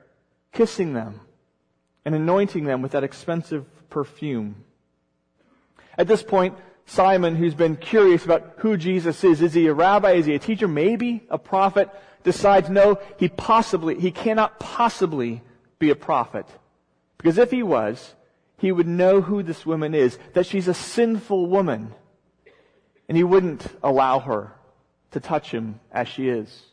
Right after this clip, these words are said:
Jesus not only knows who this woman is and that she's a sinful woman, but he knows Simon's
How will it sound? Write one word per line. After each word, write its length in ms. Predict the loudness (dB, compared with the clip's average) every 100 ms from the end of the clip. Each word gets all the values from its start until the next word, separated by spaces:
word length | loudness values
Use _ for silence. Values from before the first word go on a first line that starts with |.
| _ _ _ _ _ _ _ _ _ _ _ _ _ _ _ _
Jesus 320 | 0 0 2
not 180 | 0 2
only 180 | 2 2
knows 480 | 4 4 4 2 -6 -18 -14
who 140 | -2 0
this 240 | -2 -4
woman 280 | -4 -2 0
is 280 | 4 4 2
and 80 | -6
that 80 |
she's 200 | -6 -6
a 80 | -6
sinful 600 | -6 0 0 0 0 0
woman, 380 | 2 -2 -2 -6 -12 _ _ -4
but 100 | -2
he 100 | 2
knows 440 | 4 4 2 -16
Simon's 560 | -2 0 0 -2 -6